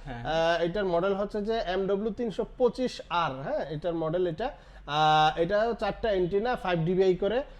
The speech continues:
Speaker 2: আহ, এটাতেও আইপি, আইটিভি, আই-, আহ, আইপিটিভি সাপোর্ট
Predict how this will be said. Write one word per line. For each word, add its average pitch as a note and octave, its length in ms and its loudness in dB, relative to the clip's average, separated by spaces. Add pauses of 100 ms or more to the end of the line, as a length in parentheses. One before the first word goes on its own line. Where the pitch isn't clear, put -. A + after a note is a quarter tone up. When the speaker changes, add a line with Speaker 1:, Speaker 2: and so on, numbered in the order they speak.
(200)
Speaker 2:
আহ, D3+ 60 -2
এটাতেও G3 520 2
আইপি, F#3+ 420 0 (120)
আইটিভি, F#3+ 460 0 (140)
আই-, E3+ 300 2
আহ, D3+ 220 2
আইপিটিভি G#3 500 0
সাপোর্ট G#3 420 -2